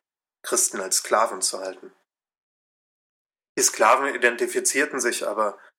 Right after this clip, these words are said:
immer mehr mit dem Leiden Jesu, wenn sie davon hörten, und mit dem Volk Israel. Sie erkannten, dass sie bei Jesus willkommen sind, auch wenn sie zu einem f-, anderen Volk gehören und ausgeschlossen und, und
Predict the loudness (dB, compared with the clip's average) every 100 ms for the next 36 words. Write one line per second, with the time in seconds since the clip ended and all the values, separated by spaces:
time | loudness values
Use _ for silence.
0 | _ _ -2 4 4 4 2 2 -2 -4
1 | 2 2 2 -2 -2 -2 -2 -2 -4 -2
2 | -2 -4 -4 -4 -2 -2 -4 -6 -6 -4
3 | -4 -2 -4 -6 -8 -6 -6 -10 -14 -18
4 | _ _ _ _ _ _ _ _ _ _
5 | _ -2 2 4 4 0 0 0 0 0
6 | 2 2 2 0 0 -2 -2 0 0 0
7 | 0 -2 -4 -10 -18 _ _ _ _ _
8 | _ _ _ _ _ _ 4 6 4 2
9 | 0 0 -2 -2 -6 -10 -12 _ 0 2
10 | -2 -2 0 0 0 -2 -2 -4 -6 -12
11 | _ _ _ _ -2 0 2 2 2 -4
12 | 0 0 0 -2 -2 -4 -6